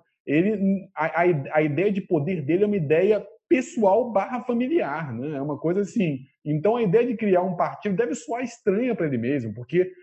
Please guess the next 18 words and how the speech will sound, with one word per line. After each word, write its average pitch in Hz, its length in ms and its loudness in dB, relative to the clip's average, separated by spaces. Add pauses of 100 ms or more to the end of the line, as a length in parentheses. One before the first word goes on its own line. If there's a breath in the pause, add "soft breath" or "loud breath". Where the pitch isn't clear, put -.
(140 loud breath)
ele, 160 380 -2
ele, 175 280 4
ele 175 340 0 (280)
discursa 175 640 -4
de 214 40 0
uma 202 120 0
maneira, 156 340 0
tem 170 100 0
uma, 175 220 -2
um, 160 480 -4
uma 165 140 0
retórica 190 520 0
conspiratória 165 1000 0
que 170 100 -6
não 196 160 -4
parece 147 360 0
ser 147 60 -2
apenas 127 340 -2